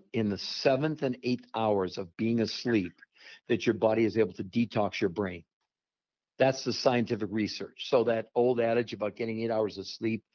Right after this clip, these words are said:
it really, really is important. But the other thing, here's something else really important to understand.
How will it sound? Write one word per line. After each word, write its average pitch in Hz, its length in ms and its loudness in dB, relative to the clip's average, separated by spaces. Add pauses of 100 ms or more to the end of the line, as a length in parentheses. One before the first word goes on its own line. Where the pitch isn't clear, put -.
(220)
it 123 200 -4
really, 120 400 4
really 107 260 0
is 101 140 -4
important. 101 500 0
But 104 140 -2
the - 100 -8
other 175 240 2
thing, 104 220 -6
here's 175 200 -6
something 143 280 -6
else 117 200 -6 (140)
really 117 400 0
important 104 480 -2
to 98 60 -14
understand. 92 600 -6